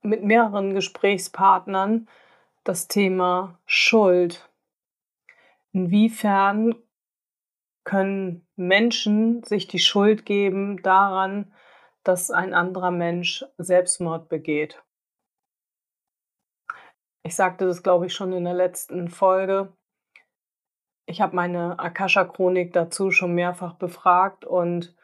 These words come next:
die Meister und Lehrer aus meiner Akasha-Chronik sagen, es gibt keine Schuld.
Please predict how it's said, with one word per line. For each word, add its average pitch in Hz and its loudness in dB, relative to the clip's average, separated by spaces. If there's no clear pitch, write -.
die 185 -8
Meister 180 0
und 160 -2
Lehrer 175 0
aus 165 -2
meiner 185 -2
Akasha-Chronik 180 -4
sagen, 170 0
es - -14
gibt - -6
keine 151 -2
Schuld. 147 2